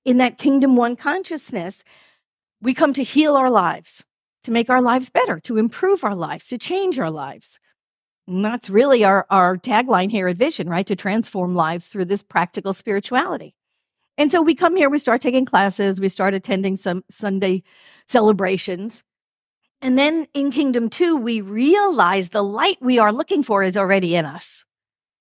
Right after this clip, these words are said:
It's already in us. And that's the Kingdom Two consciousness. The light is within. We are the answer to our own prayers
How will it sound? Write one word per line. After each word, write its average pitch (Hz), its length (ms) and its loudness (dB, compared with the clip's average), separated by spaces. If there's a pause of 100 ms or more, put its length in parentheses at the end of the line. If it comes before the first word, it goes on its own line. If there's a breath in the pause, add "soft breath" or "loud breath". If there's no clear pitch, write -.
It's - 80 -14
already 311 380 -2
in 349 120 -2
us. - 280 -8 (220 loud breath)
And 226 140 4
that's 294 260 2
the 311 100 -2
Kingdom 277 380 2
Two 320 320 -2
consciousness. 247 720 -6
The 180 140 0
light 196 260 2
is 269 180 -6
within. 262 520 0 (920 soft breath)
We 254 300 4 (140 loud breath)
are 240 160 6
the 240 200 0
answer 285 420 2
to 262 300 0
our 240 200 4
own 247 300 4
prayers 208 800 -4